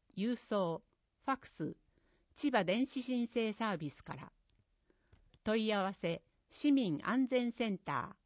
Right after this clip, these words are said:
ー、コスモスパレット、パレットツー。電話、四五の一九五五。ファックス、四六の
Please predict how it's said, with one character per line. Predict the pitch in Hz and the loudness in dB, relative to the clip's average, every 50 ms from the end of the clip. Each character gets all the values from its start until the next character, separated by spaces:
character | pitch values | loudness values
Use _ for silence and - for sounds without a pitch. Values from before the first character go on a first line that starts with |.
| _ _ _ _ _ _ _ _ _ | _ _ _ _ _ _ _ _ _
ー、 | _ - | _ -10
コ | 214 | -8
ス | - - 285 | -2 2 2
モ | 285 294 | 2 2
ス | 285 - - | 2 0 -4
パ | - 269 240 | -4 -2 -2
レ | 208 180 | -2 -2
ッ | - _ _ | -4 _ _
ト、 | - 151 147 - _ | -12 -12 -12 -12 _
パ | - 226 233 | -4 -4 -2
レ | 226 | -2
ッ | 208 - _ - | -4 -6 _ -10
ト | - - | -10 -10
ツ | - - - 170 151 - - - | -10 -8 -6 -6 -6 -6 -8 -12
ー。 | - - _ _ _ _ _ _ _ _ _ _ _ _ _ _ - | -18 -20 _ _ _ _ _ _ _ _ _ _ _ _ _ _ -6
電 | 175 202 208 202 202 196 | -4 -4 -2 -2 -2 -2
話、 | 190 180 170 - - _ _ _ _ _ _ _ | -2 -2 -4 -4 -6 _ _ _ _ _ _ _
四 | - 196 233 269 277 277 | -2 0 2 2 2 2
五 | 269 285 269 240 202 | 4 4 2 2 2
の | 170 143 - - - - _ _ | 0 -2 -4 -6 -8 -14 _ _
一 | - 190 - - - | -12 -12 -10 -12 -14
九 | - - 311 311 262 202 151 | -6 0 0 2 2 0 0
五 | - 180 185 190 190 | 0 0 0 0 0
五。 | 175 190 180 143 - - 190 - _ _ _ _ _ _ _ _ _ _ _ _ _ _ _ _ | 0 0 0 -2 -2 -6 -10 -16 _ _ _ _ _ _ _ _ _ _ _ _ _ _ _ _
フ | - 262 | -6 -6
ァ | |
ッ | 262 | -6
ク | - - | -6 -10
ス、 | - - - 170 170 202 - _ _ _ _ _ _ _ _ | -16 -10 -10 -10 -10 -10 -14 _ _ _ _ _ _ _ _
四 | - 202 240 269 285 277 | -4 0 2 2 2 4
六 | 285 269 262 - 208 | 2 0 0 -2 -2
の | 175 147 - - - | -2 -2 -2 -6 -10